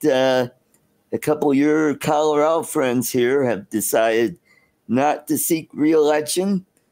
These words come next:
Ken Buck is not seeking re-election. And Doug Lamborn, just the other day,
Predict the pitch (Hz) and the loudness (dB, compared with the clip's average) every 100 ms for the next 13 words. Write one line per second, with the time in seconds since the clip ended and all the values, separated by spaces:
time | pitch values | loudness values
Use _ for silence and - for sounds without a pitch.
0 | _ - 143 156 139 147 156 160 - 135 | _ -4 -2 0 -2 0 0 -2 -4 -4
1 | - 135 135 - _ _ - - 147 143 | -2 -2 -2 -6 _ _ -14 -4 -4 -2
2 | 143 135 127 123 135 120 131 135 - 175 | -2 0 0 2 2 2 0 0 -4 -4
3 | 196 - _ _ _ _ - 123 123 127 | -4 -8 _ _ _ _ -4 -2 0 -2
4 | - 165 185 131 170 214 190 123 101 95 | 2 2 2 2 2 2 0 0 0 -2
5 | - - - 127 - 139 147 147 117 156 | -4 -10 -6 -4 0 0 2 0 0 0
6 | 185 165 | 2 0